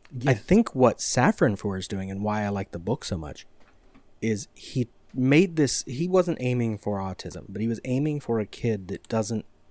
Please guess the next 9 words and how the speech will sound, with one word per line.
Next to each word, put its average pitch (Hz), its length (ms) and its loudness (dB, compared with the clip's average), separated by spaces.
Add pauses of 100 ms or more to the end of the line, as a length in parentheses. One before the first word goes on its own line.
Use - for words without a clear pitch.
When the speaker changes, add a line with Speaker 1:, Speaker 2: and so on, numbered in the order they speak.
Speaker 1:
understand 104 800 -4
and 90 120 -8
can't 98 260 -8
accept - 440 -8
the 92 80 -10
reality 85 580 -10
that's 80 220 -10
so 85 220 -4
big. 76 340 -12